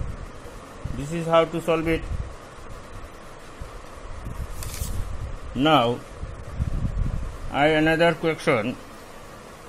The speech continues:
P plus four,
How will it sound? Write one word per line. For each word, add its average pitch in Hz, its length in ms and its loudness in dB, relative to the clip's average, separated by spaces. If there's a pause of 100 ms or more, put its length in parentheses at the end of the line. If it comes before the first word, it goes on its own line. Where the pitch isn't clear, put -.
(1200)
P 160 160 2
plus 175 580 10
four, 165 680 8